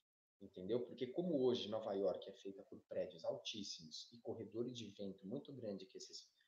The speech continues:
que esses prédios acabam criando, é, não tem espaço pra respiração do próprio verde, a não ser na região do Central Park.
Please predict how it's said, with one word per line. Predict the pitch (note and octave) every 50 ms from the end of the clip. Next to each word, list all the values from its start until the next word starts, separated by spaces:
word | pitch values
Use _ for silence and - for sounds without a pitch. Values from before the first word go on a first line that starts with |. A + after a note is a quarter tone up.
| _ _ _
que | - F#2+
esses | - - - -
prédios | - G2+ G2 F#2 F2+ F#2 F#2
acabam | F2 - - - F#2 F#2 F2+ E2+ E2 - -
criando, | - - - F2+ G#2+ C3+ D#3 C#3+ - - - - _ _ _ _ _ _ _ _ -
é, | - A2 A2+ A#2 A#2 A2+ A2+ A2
não | A#2+ B2+ C3+ B2
tem | B2 C#3+ C#3+
espaço | C3+ - - - A#2+ A#2+ - - -
pra | - B2
respiração | A#2 B2+ A#2+ - - C3 B2 A#2+ A#2 - - B2 B2
do | A#2+ G#2+ -
próprio | B2+ A#2+ - - C3+
verde, | B2+ B2+ B2+ A2+ - - -
a | -
não | F#2+ F#2+ -
ser | - - A2
na | A#2 A2+
região | A#2 B2 A#2 A#2+ A#2 A#2
do | A#2 A#2
Central | - - A2+ G#2+ - B2+ B2+ A#2+
Park. | A#2+ A2+ - - -